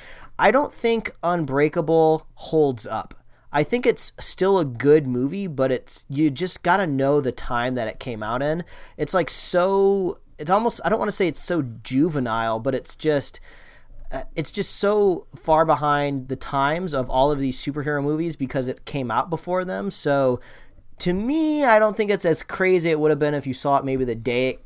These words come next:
or the weekend it came out in theaters. But, um, I don't know. Bruce Willis, he's, uh, he's got mixed receptions out there in the world right now. He's,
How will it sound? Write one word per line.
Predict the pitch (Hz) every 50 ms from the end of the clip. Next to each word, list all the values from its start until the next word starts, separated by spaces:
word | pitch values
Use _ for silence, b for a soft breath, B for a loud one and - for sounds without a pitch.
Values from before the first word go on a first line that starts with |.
| - - -
or | 131 120 113 113
the | 117 113
weekend | 120 127 127 - 147 127
it | 117 -
came | - 135 127
out | 123 123 117 113
in | -
theaters. | - 127 127 123 123 127 127 120 113
But, | 113 120 113 110 -
um, | 110 110 107 107 104 104 107 113 - B B B B B B B B B B - -
I | 143
don't | 170 170
know. | 156 151 131 113
Bruce | 107 110 151 202 - -
Willis, | 233 226 226 220 202 -
he's, | - 185 202 196 180
uh, | 170 160 156 147 139 127 - - - - - - - - -
he's | 175 202
got | - - - -
mixed | 131 135 156 156 - -
receptions | - 131 - - 135 123 - - 123 123 120
out | 123 113 -
there | - 117 113
in | 110 110
the | 110 104
world | 107 107 104 104 107
right | 113 104 98
now. | 107 104 98 98
He's, | 117 147 160 151